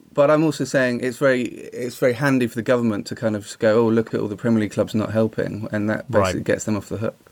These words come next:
Speaker 2: Indeed. Uh, I have to say, shout out to Man United, who have respected the pain of lower league clubs by doing very little in the transfer market.
Speaker 1: <laughs>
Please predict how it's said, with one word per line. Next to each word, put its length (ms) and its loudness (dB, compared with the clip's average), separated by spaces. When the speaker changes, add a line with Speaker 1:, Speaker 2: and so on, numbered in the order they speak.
Speaker 2:
Indeed. 640 -6
Uh, 160 4
I 40 2
have 120 2
to 80 -10
say, 160 2
shout 260 2
out 180 4
to 60 -2
Man 200 2
United, 340 2
who 100 2
have 280 0
respected 500 -4
the 60 -10
pain 320 -2
of 100 -8
lower 180 -2
league 200 -4
clubs 280 -4
by 200 -2
doing 240 -2
very 260 4
little 320 0
in 80 -4
the 80 -6
transfer 560 -8
market. 560 -6
Speaker 1:
<laughs> 40 -10